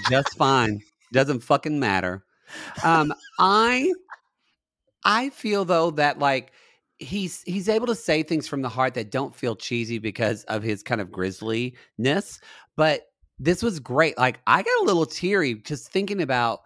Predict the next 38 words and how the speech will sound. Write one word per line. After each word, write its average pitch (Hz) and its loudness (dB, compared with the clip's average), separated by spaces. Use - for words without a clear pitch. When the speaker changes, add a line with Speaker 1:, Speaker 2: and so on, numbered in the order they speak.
Speaker 1:
where 120 0
these 139 -2
doctors 127 0
have 117 -4
come 139 -2
from, 113 -2
'cause 131 -8
this 196 -4
was 247 -6
probably 180 0
filmed 139 -2
right, 107 0
kind 139 -6
of 117 -6
right 147 2
when 165 -2
finally 135 -2
things 139 -2
in 131 -2
covid 117 -2
started 113 -2
to 98 -8
lift. 85 -10
Like, 101 -8
these 147 -6
people 131 -2
were 98 -4
Speaker 2:
Yeah, 113 -4
Speaker 1:
just 113 -2
getting 139 0
out 104 -2
Speaker 2:
twenty 95 2
twenty-one. 101 0
Speaker 1:
of 90 -6
it. 85 -8
Speaker 2:
Yeah. 92 -8
Speaker 1:
Yeah. 95 -4
And 147 -4